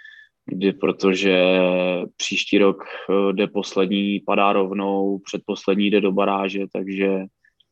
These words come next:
tam prostě to bude natřískaný a ty potře-, přesně jak říkáš, tak potřebuješ postavit tým, aby si nedopadl jako letos Budějovice.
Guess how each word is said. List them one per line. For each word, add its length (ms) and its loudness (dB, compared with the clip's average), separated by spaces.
tam 220 2
prostě 380 -2
to 120 0
bude 300 2
natřískaný 760 -2
a 40 0
ty 120 0
potře-, 400 -4
přesně 340 -6
jak 100 -2
říkáš, 320 -2
tak 160 -4
potřebuješ 440 0
postavit 460 -2
tým, 200 -2
aby 160 -6
si 180 -10
nedopadl 440 -2
jako 180 -4
letos 280 -2
Budějovice. 640 -4